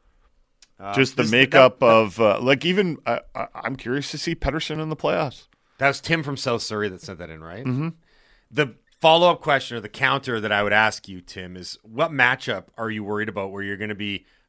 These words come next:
Speaker 1: outsized and out-gridded or grittied?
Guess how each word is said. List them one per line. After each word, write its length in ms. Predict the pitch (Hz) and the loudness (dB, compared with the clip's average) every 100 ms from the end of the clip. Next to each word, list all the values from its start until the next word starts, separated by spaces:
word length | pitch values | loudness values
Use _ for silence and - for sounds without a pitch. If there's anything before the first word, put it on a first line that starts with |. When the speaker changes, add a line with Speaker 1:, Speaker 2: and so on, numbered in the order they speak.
| _ | _
Speaker 1:
outsized 720 | 117 113 - 104 98 98 101 | -4 -4 -6 -4 -2 -2 -6
and 100 | 98 | -12
out-gridded 800 | 95 101 - 101 98 98 90 82 78 _ | -12 -12 -12 -16 -8 -8 -8 -14 -20 _
or 120 | 92 | -20
grittied? 400 | 87 98 92 80 | -12 -8 -8 -10